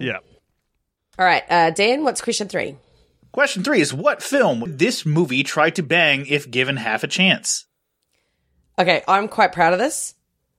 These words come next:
Speaker 2: So I'm going with An Education from two thousand nine. So this film obviously already uses sex to get an education. And the cherry on the top is that the lead character, played by Carey Mulligan, is named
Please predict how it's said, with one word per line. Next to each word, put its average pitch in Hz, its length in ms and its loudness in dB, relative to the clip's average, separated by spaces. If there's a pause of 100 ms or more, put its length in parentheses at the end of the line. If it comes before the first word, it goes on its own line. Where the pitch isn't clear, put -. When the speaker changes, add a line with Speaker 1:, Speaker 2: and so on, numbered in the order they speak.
(140)
Speaker 2:
So 190 280 0
I'm 196 180 0
going 202 240 0
with 190 320 -2 (280)
An 202 180 -2
Education 180 720 -4 (520)
from 160 140 -10
two 170 100 -8
thousand 156 240 -2
nine. 123 220 -2
So 180 360 2
this 202 160 -2
film 214 320 0
obviously 202 460 0
already 190 340 0
uses 202 400 0
sex - 420 0
to 254 80 -4
get 269 140 0
an 269 80 0
education. 269 640 0 (500)
And 202 120 2
the 214 40 0
cherry 233 360 2
on 226 60 0
the 220 60 -4
top 214 280 0
is 190 120 -4
that 185 140 2
the 196 80 0
lead 190 260 0
character, 196 380 0
played 190 180 0
by 185 120 2
Carey 185 240 2
Mulligan, 196 460 2
is 240 220 -8
named 190 460 2